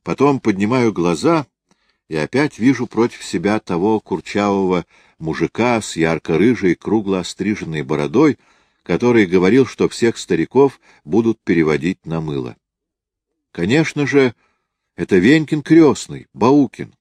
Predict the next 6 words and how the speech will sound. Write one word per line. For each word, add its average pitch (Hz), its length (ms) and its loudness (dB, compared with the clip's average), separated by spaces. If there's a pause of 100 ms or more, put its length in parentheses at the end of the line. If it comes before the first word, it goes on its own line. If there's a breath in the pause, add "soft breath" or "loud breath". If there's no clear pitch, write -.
(680)
Лазарь 90 500 0
Баукин, 135 600 2 (380)
убежавший 80 760 -2
из 73 120 -8
нашей 80 360 -6
бани. 73 340 -8